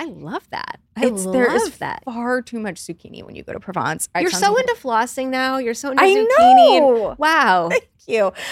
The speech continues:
Speaker 2: I, that zucchini elote sounds incredible. I called my mother-in-law the other day, and she had just made a zucchini carpaccio from her farmer's
Speaker 1: Oh.
Speaker 2: market box or C S A box. I was like, "Okay."
Speaker 1: Oh, yeah, carpaccio sounds deeply fancy.
Speaker 2: Doesn't that sound
Speaker 1: Yeah.
Speaker 2: good?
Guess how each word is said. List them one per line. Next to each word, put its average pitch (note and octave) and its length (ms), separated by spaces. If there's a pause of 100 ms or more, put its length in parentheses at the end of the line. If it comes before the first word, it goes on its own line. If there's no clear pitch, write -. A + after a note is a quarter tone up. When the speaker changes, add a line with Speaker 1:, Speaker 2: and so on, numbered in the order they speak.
(180)
Speaker 2:
I, F#4+ 140
that F#4 240
zucchini F#4 400
elote C4 360
sounds C#4+ 220
incredible. C4+ 500 (320)
I A#3+ 60
called B3 200
my A3+ 100
mother-in-law A3+ 440
the B3 80
other A#3+ 140
day, B3 120
and A3 100
she - 120
had F#3+ 80
just G3+ 140
made G3 140
a G3 40
zucchini F#3 500
carpaccio G3 800
from E3+ 240
her D#3 380
farmer's F#3 420
Speaker 1:
Oh. F3 540
Speaker 2:
market G3 380
box F#3+ 400
or E3 100
C - 220
S F3 160
A F3+ 100
box. F3+ 380
I G3 40
was F#3+ 160
like, G3+ 160
"Okay." - 220
Speaker 1:
Oh, D4+ 140
yeah, G4+ 60
carpaccio G#3 460
sounds E3+ 300
deeply F3 420
fancy. D3 280
Speaker 2:
Doesn't F4+ 260
that C#5+ 160
sound C#5+ 180
Speaker 1:
Yeah. B4+ 140
Speaker 2:
good? D4+ 320